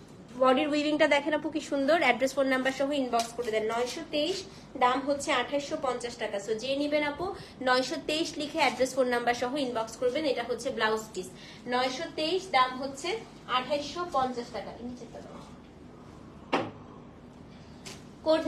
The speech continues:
নাম্বার নয়শো চব্বিশ, নয়শো চব্বিশ, সেম শাড়িটারই। এটা হচ্ছে সি গ্রিন কালার, হলুদ দেখালাম, ম্যাজেন্টা দেখালাম, এখন দেখাই হচ্ছে <clears throat> সি গ্রিন কালার। কোড নাম্বার নয়শো চব্বিশ, দেখেন, কোড নাম্বার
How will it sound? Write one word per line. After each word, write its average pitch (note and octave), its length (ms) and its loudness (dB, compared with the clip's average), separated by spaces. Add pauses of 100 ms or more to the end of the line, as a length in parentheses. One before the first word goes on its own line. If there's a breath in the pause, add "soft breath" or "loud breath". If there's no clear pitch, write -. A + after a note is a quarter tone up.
নাম্বার E4+ 320 6 (180)
নয়শো C#4+ 400 4 (180)
চব্বিশ, B3+ 520 0 (260)
নয়শো C4+ 380 0 (160)
চব্বিশ, D#4 460 0 (160)
সেম E4+ 220 2 (140)
শাড়িটারই। D#4+ 580 2
এটা C#4+ 200 0
হচ্ছে D4 200 -2 (140)
সি D#4+ 120 2 (120)
গ্রিন C#4+ 280 2
কালার, G#3 320 4
হলুদ C#4 360 6
দেখালাম, D4+ 440 4
ম্যাজেন্টা C4+ 340 2 (100)
দেখালাম, C#4+ 340 2 (400 loud breath)
এখন - 160 -2 (120)
দেখাই C4+ 320 -2
হচ্ছে E4+ 220 0 (260)
<clears throat> B3+ 240 2
সি E4 100 -2 (100)
গ্রিন C#4+ 260 0
কালার। G#3+ 240 0 (520 loud breath)
কোড E4 160 10 (140)
নাম্বার E4+ 360 6 (180)
নয়শো C#4+ 400 2 (180)
চব্বিশ, C4+ 600 0 (200)
দেখেন, B3 320 2 (840 loud breath)
কোড D4 180 8 (120)
নাম্বার D#4 340 6